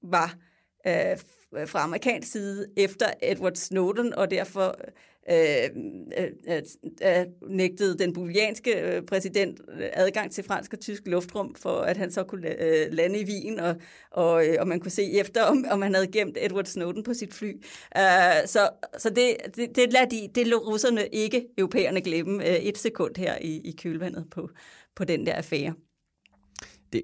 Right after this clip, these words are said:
Speaker 2: det er jo, nu er det jo selvfølgelig en ret særlig situation, det her med, med ruteflyet i,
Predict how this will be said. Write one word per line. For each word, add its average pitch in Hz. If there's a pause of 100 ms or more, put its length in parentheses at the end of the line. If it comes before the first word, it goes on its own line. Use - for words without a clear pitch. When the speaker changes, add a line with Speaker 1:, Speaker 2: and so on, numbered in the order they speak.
Speaker 2:
det 117
er 110
jo, 95
nu 110
er 107
det 117
jo 101
selvfølgelig 104
en 95
ret 82
særlig 98
situation, 90
det 95
her 98
med, 92
med 101
ruteflyet 90
i, 95